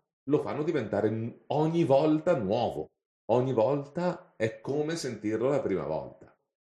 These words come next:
A questo si aggiunge anche l'interpretazione da parte del regista,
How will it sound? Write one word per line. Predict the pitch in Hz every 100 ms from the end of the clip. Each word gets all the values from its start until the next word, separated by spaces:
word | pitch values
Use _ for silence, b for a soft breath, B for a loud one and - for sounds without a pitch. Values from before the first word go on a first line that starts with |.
| _ 120
A | 135
questo | - 98 90 - 208
si | -
aggiunge | 92 98 117 107 113
anche | - 87 87 87 - 190
l'interpretazione | 123 101 107 101 107 107 165 - 101 104 135
da | 208 95
parte | 82 80 -
del | 101 95
regista, | 98 87 87 - - -